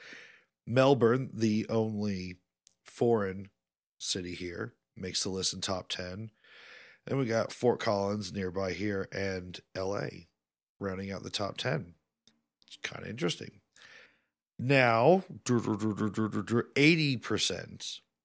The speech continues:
of the audience is in the U S, ten percent in Europe, and then Australia by itself makes up seven percent.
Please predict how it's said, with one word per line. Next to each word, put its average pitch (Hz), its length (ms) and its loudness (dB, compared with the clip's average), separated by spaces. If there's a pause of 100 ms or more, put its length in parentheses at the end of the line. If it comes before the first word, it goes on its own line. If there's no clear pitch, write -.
(100)
of 101 140 -2
the 95 140 -2
audience 87 720 -8 (160)
is 104 160 0
in 98 140 0
the 90 100 -6
U 87 200 -6
S, - 400 -8 (840)
ten 147 340 0
percent 120 440 0
in 98 160 -10
Europe, 92 480 -6 (300)
and 104 80 -2
then 101 120 -2
Australia 101 800 0
by 95 240 -6
itself - 520 -4
makes - 240 -8
up - 100 -12
seven 87 420 -4
percent. - 640 -8